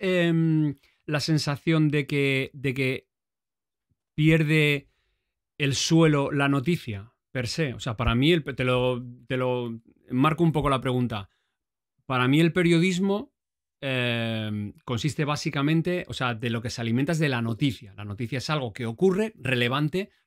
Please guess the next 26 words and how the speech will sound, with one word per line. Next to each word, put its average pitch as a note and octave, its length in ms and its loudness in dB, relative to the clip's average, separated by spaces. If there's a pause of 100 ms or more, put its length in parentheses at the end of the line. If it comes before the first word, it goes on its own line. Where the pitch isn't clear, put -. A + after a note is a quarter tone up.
para C#3 180 0
la D#3 100 -2
sociedad B2 540 -4
en C#3 100 -4
la A2+ 100 -4
que, G#2+ 260 -8 (400)
eh, G#2 520 -18
opera B2+ 260 2
el B2 80 2
periodista, G#2 500 -6
¿no? C#3 140 -10 (420)
Entonces, A#2 560 -6 (480)
sin B3 340 2
la G#3 100 2
noticia, D#3+ 440 -2
o - 40 -6
sea, D#3 100 0
la D3 80 2
noticia E3+ 380 2
es - 220 -4 (140)
la C3+ 200 0
base F#3+ 480 -2
y C#3 80 -2
la C3 160 0
piedra E3+ 260 2
angular D#3 580 2